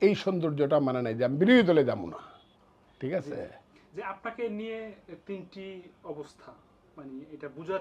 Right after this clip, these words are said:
Speaker 2: চেষ্টা তরুণদেরও একটা প্রশ্ন, আর আপনাকে তো যে যার মতো করে প্রশ্ন করতেই পারে, গালাগালও করতে পারে, কারণ আপনার তো ফ্রি। কিন্তু এটা আমি নেগেটিভ বলছি না, যে আপনি তো ওই যে বললাম যে প্রতিবাদ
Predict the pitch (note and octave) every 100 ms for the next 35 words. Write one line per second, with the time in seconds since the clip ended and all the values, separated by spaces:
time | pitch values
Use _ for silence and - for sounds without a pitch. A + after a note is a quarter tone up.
0 | - F#3 - - F3 F3+ E3+ E3+ E3 D#3+
1 | E3 D#3 - D3+ D3+ - D3+ D3 _ _
2 | _ _ _ - C#3+ C#3+ - _ _ E3+
3 | - F#3+ F3+ F3+ E3+ F3+ F3+ F3+ E3+ -
4 | D#3 D#3 - E3 D#3+ - F3 E3+ E3+ D3+
5 | - E3 F3 F#3+ F3+ F3 F3 D#3+ D3+ D3+
6 | D3+ D#3 - - D#3+ D3 _ - E3+ C3
7 | - _ _ _ _ - E3+ F#3+ G3+ G3+
8 | G3+ F#3+ F#3 G#3 B3+ B3 B3+ G3+ F3+ E3
9 | D#3 D3 D3+ F3+ F#3 G#3+ A3+ G3+ G3+ G3+
10 | G#3 G3 G3 F#3+ - G3 F#3+